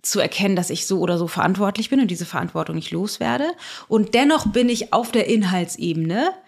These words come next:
faktisch Opfer geworden von einem Betrug. Und die Frage sich dann stellt, was brauche ich als Opfer,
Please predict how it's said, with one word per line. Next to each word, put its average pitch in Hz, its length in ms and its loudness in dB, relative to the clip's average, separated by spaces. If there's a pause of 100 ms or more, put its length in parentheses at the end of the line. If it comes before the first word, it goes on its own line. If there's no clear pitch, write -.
(340)
faktisch - 1120 0 (340)
Opfer 208 420 2
geworden 180 580 -2
von 175 480 -2 (100)
einem 165 320 -2
Betrug. - 640 -10 (760)
Und 185 180 0
die 175 80 -2
Frage 233 560 4
sich 190 200 -2
dann 180 180 0
stellt, 180 640 -2 (1300)
was 190 420 2
brauche 240 540 0
ich - 360 -2
als 185 300 -2
Opfer, 269 720 -2